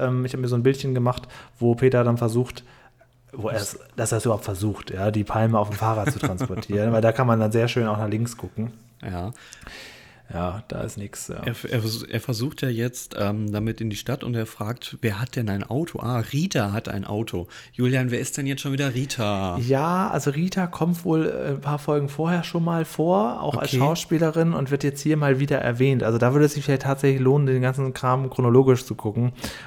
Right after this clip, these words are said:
Speaker 1: Aber das machen wir ja nicht, denn dann wären wir ja heute erst bei Folge neunzehn.
Speaker 2: Oh Gott, oh Gott, oh Gott.
Speaker 1: Dann hätten wir die Freude vollkommen verloren hier an unserem Podcast.
Speaker 2: Und, und alle, alle Hörer und Hörerinnen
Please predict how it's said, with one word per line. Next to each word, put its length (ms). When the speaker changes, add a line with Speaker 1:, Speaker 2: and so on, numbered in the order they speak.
Speaker 1:
Aber 240
das 160
machen 200
wir 60
ja 80
nicht, 160
denn 80
dann 180
wären 220
wir 80
ja 180
heute 260
erst 260
bei 80
Folge 340
neunzehn. 1000
Speaker 2:
Oh 80
Gott, 580
oh 200
Gott, 280
oh 220
Gott. 220
Speaker 1:
Dann 140
hätten 160
wir 80
die 100
Freude 320
vollkommen 380
verloren 340
hier 140
an 80
unserem 200
Podcast. 600
Speaker 2:
Und, 80
und 80
alle, 400
alle 300
Hörer 340
und 140
Hörerinnen 840